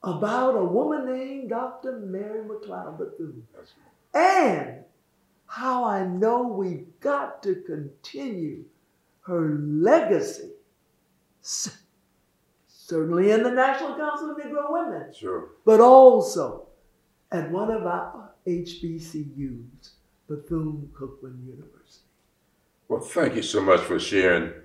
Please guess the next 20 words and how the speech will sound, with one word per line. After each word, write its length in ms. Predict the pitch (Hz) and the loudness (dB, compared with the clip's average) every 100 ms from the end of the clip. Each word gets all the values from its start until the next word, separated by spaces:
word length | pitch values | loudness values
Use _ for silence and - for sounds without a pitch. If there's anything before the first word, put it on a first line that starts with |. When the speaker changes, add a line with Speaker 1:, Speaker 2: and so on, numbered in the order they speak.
| - _ _ - | -20 _ _ 0
Speaker 2:
all 220 | 110 107 | 6 6
of 80 | 95 | 6
that 240 | 95 - 98 | 4 2 0
with 160 | 98 | 2
us. 180 | 101 101 | 2 8
I, 300 | 120 135 - - - - | 8 8 4 -12 -10 2
I 120 | 127 | 4
think 180 | 226 165 | 4 2
it's 100 | - | 4
so 140 | 190 | 2
important 540 | 127 113 123 123 120 104 | 2 0 6 6 4 -2
for 260 | 104 98 | 0 6
us 320 | 107 107 - - | 8 6 2 -6
to 460 | 107 95 92 90 - _ _ - | 0 2 0 -2 -14 _ _ -6
really 1040 | 131 160 156 151 147 139 120 - - 117 107 | 2 6 6 6 6 4 0 -6 -14 -16 -4
get 540 | 120 123 127 - - _ - | 0 2 0 -10 -20 _ -6
people 320 | 120 107 - | -4 -2 -4
to 200 | 110 107 | -2 -2
understand 1080 | 104 104 98 82 - - 107 95 95 85 - - _ _ _ | 0 -2 -4 -8 -8 -6 -2 0 2 0 -6 -18 _ _ _
how 380 | - 135 139 | 2 6 8